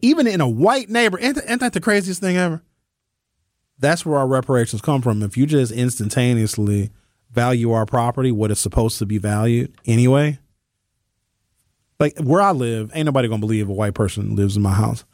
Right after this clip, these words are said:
I mean, I think if you, 'cause it's not decorate-, well, I got some art on the wall I probably couldn't take down. But if I had a white family stand in for me,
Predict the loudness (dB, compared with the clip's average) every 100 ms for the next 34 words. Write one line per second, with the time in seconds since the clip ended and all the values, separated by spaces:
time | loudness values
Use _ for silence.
0 | -2 0 0 -2 -6 -6 -6 -8 -12 _
1 | _ _ _ 0 0 0 -2 -2 -2 -2
2 | -2 -4 -4 -2 -2 -2 -2 -4 -8 -2
3 | 2 2 2 0 0 0 0 -4 -4 -10
4 | -16 -20 _ _ _ _ _ _ -6 -2
5 | -2 -4 -8 -8 -10 -16 _ _ _ _
6 | _ _ _ -6 -2 0 0 0 0 0
7 | 0 -2 -2 -2 -2 -2 -4 -2 0 2
8 | 2 0 -2 -2 0 0 -2